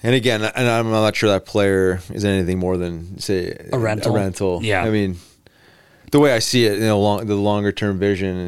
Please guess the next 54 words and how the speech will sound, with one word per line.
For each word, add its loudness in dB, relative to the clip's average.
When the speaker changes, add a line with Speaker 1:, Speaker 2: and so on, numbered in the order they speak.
Speaker 1:
is, -8
like, -10
they're, 0
they're 2
positioning 0
for -6
that, -2
right? 0
Speaker 2:
Yes. 2
Speaker 1:
So -2
it's -6
like, -6
if, -4
Speaker 2:
Yes, 0
Speaker 1:
if -4
they 2
move 0
Speaker 2:
exactly. 0
Speaker 1:
Lots, 0
not 0
because -4
they 0
want -4
to, -6
Speaker 2:
Right. 2
Speaker 1:
n-, -12
but -4
the 2
return 0
is -2
obviously -2
good -2
enough -4
that, -8
you -16
know, -20
if -20
it's -10
a -8
pick, -4
you -6
know, -6
a -14
first -4
round -6
pick, -4
I -8
mean, -12
it -12
seems -6
Speaker 2:
Yeah. 0
Speaker 1:
like -2
that's -2
what -6